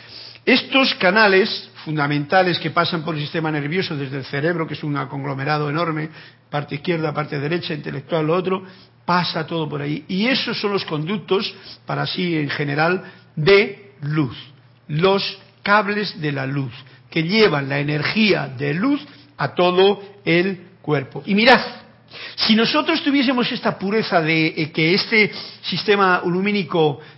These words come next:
del costal estamos funcionando, estuviese en perfecto estado de revista, seríamos, y me atrevo a decirlo con toda naturalidad porque sé que es así,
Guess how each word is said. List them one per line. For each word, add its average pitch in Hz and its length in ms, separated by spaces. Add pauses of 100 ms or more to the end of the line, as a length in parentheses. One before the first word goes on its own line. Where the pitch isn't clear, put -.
(100)
del 151 220
costal 185 560
estamos 185 440 (140)
funcionando, 165 680 (320)
estuviese 196 800
en 165 100
perfecto 165 720
estado 151 340
de 147 100
revista, 233 500 (1300)
seríamos, 196 1040
y - 60
me 147 120
atrevo 190 260
a 196 60
decirlo 175 360
con 147 200
toda 185 160
naturalidad 165 560
porque 156 220
sé 175 180
que 160 80
es 156 80
así, 220 360